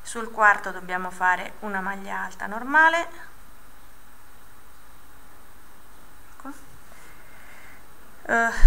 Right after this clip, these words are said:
sul quinto archetto dobbiamo fare invece due maglie alte nello stesso punto, quindi una e due,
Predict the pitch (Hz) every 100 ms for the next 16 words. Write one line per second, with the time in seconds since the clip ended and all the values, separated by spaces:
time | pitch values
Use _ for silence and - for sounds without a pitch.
0 | - - - 277 269 262 247 220 214 214
1 | 240 226 208 190 190 196 196 208 196 190
2 | 196 196 185 - 277 285 214 190 190 185
3 | 185 180 175 - - - 214 202 202 -
4 | 208 - 190 196 196 196 226 220 202 190
5 | 202 - 220 214 233 269 - - - -
6 | - - - - - - - - - -
7 | - - - - - - - - - -
8 | - 208 170 180 190 240